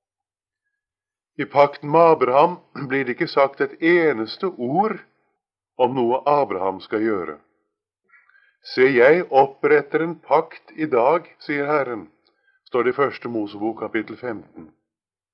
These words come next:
En slik pakt kaller Guds ord en nådepakt. Og pakten til vår frelse er i Bibelen nettopp kalt en nådepakt. Vi kan også kalle det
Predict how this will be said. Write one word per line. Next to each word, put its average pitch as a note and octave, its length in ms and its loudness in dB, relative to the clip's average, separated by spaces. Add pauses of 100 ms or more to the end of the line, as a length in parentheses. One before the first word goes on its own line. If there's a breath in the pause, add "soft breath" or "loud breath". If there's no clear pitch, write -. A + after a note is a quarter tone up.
(1500)
En E3 180 6
slik F3+ 460 -2
pakt - 640 2 (920)
kaller D#3 400 2
Guds D3 380 -2
ord C3 320 -4 (220)
en A#2 260 -4
nådepakt. G#2+ 960 0 (1300)
Og C3 160 2
pakten D3+ 560 0
til D#3+ 240 -2
vår D3 240 4
frelse D3 640 -4 (640)
er B2 220 2
i D#3 60 4
Bibelen A#2+ 540 -6
nettopp G#2+ 400 -4
kalt A2 340 -4
en A2+ 240 -8
nådepakt. G#2+ 840 -4 (1040)
Vi B2 120 -2
kan D3+ 200 4
også D#3 260 4
kalle D#3 380 2
det D#3 140 4